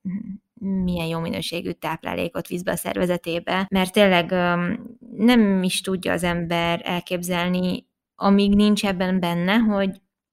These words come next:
nyilván gyereke válogatja meg, de nem ugyanolyanok a gyerekeink, nem ugyanolyan az idegrendszerünk, a tűrőképességünk, nem vagyunk ugyanolyanok, de hogy én nem gondoltam, hogy ennyire nagy kivi-, kihívás lesz ezt így kézben tartani,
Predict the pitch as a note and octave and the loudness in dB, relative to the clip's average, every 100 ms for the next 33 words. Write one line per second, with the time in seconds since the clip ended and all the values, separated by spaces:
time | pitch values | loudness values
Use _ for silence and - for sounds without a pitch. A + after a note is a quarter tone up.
0 | _ A3 G3+ F3+ E3+ E3+ E3 - E3 D#3+ | _ 2 2 0 -2 -4 -4 -6 -6 -2
1 | D#3+ E3 E3 - F3 E3 D#3+ - - - | -2 -4 -8 -8 -8 -6 -6 -8 -12 -4
2 | G3 F#3 F#3 F3 E3+ F#3 F#3+ F#3 G3 G#3+ | 0 0 0 -2 -4 -4 -4 -2 0 0
3 | G#3 G3+ F#3+ F#3+ F3+ E3+ E3 F3 F#3 F#3+ | 0 2 4 4 2 -2 -2 -2 0 2
4 | F#3 F3+ F3 F3+ F3 E3 - F#3 E3+ E3+ | 2 0 -4 -4 -4 -6 -4 -2 -2 -6
5 | E3+ D#3+ - F3 D#3+ E3 - F#3+ F3+ E3+ | -8 -8 -4 -4 -4 -6 -6 -4 -2 -2
6 | F3 G3+ F3 F#3+ A3+ A3+ A3 F#3+ F#3+ F#3+ | -2 -2 0 2 2 2 0 0 -2 2
7 | G3 F#3+ - - - - A#3 D#4+ C4 G#3 | 2 0 -4 -16 -16 2 6 8 6 4
8 | G#3 A#3 A3+ A3+ B3+ A3 F#3 F#3+ G3 - | 4 2 2 2 2 4 2 2 0 0
9 | F#3 G3 F#3+ F#3 - _ - _ _ _ | 0 0 0 -2 -6 _ -20 _ _ _
10 | - G3 F3 - F#3 F3+ F3 - G3 E3 | -4 -4 -4 -4 -6 -4 -8 -8 -10 -6
11 | F3+ F3 E3+ - F3 - E3+ E3 F3 - | -8 -8 -10 -10 -10 -10 -10 -10 -10 -12
12 | - _ G3 F3+ - E3+ E3+ E3 E3+ E3+ | -14 _ -6 -6 -6 -6 -4 -6 -4 -4
13 | E3+ - E3+ | -4 -6 -6